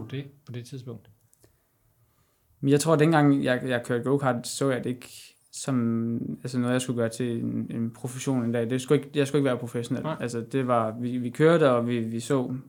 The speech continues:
Speaker 2: hvad det skulle blive til, og min far har altid lidt drømt om det, tror jeg. Men, men det var ikke sådan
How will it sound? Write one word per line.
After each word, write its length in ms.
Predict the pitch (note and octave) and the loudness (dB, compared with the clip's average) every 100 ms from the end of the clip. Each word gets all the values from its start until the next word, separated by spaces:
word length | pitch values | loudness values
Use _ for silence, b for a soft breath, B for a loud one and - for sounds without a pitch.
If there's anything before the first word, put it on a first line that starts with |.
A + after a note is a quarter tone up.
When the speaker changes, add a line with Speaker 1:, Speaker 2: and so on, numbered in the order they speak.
| _ | _
Speaker 2:
hvad 100 | C3 | -4
det 80 | B2 | -4
skulle 180 | - A#2 | -4 -2
blive 160 | C3 | -2
til, 160 | C3+ C3+ | -2 -2
og 80 | A#2+ | -2
min 120 | A2+ | 0
far 200 | C3+ C#3+ | 6 8
har 100 | C3+ | 8
altid 460 | B2 B2 B2 A2+ - - _ _ _ _ _ | 6 2 -2 -2 -8 -16 _ _ _ _ _
lidt 180 | A#2 B2 | -6 2
drømt 240 | B2 A#2+ | 4 4
om 160 | A2 A2+ | 2 0
det, 100 | A2+ | -2
tror 180 | A#2+ | -6
jeg. 100 | B2 - _ b b b b b b b | -6 -12 _ b b b b b b b
Men, 320 | C3+ B2+ B2 B2 | 2 6 6 6
men 40 | |
det 140 | B2 | 8
var 40 | D3+ | 6
ikke 120 | D#3 | 8
sådan 380 | D3 B2 A#2 | 6 6 4